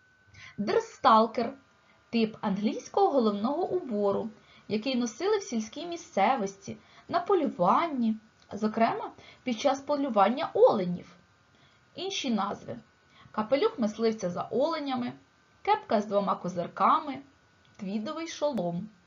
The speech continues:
Часто його звуть капелюхом Шерлока Холмса, завдяки тому, що саме цей головний убір носив знаменитий детектив. Надалі дерсталкер став типовим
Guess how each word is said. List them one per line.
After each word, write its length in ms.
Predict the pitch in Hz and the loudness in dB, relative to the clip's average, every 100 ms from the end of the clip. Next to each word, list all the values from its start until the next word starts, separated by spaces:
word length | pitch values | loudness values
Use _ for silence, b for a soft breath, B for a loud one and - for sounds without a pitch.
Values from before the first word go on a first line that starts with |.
| _ _ _ _ B B B B | _ _ _ _ B B B B
Часто 440 | - 311 392 - | 0 0 0 -2
його 240 | 330 330 302 | 0 2 0
звуть 340 | 294 349 - | -2 -6 -8
капелюхом 680 | - 214 226 247 339 359 370 370 B B | -8 -2 0 0 0 -4 -6 -8 B B
Шерлока 540 | - 349 370 370 381 | 0 4 4 2 2
Холмса, 580 | 349 285 190 - - - - _ _ _ _ | 0 0 -2 -4 -12 -16 -16 _ _ _ _
завдяки 460 | 208 202 214 220 226 | 0 2 2 -2 -2
тому, 400 | - 240 311 508 - _ b b | -2 -2 -2 -10 -14 _ b b
що 180 | - 247 | -8 -4
саме 300 | 311 330 330 | 0 0 -2
цей 360 | - 185 180 | -4 -2 -2
головний 440 | - 175 180 185 180 | -2 -2 -2 -4 -4
убір 380 | 175 - - 285 | -4 -4 -4 -2
носив 280 | 226 214 | -4 -4
знаменитий 640 | 202 185 180 175 247 - 294 | -6 -6 -4 -4 -4 -4 -6
детектив. 560 | 233 285 277 - - - - - _ - B B B - | -6 -6 -6 -8 -10 -12 -18 -20 _ -20 B B B -2
Надалі 540 | 185 170 190 294 285 | 2 4 6 6 2
дерсталкер 640 | 190 202 - 247 302 285 | -2 -2 0 2 2 0
став 320 | 254 - 269 - | -4 -2 -2 0
типовим 500 | 247 - 262 370 | -4 0 0 0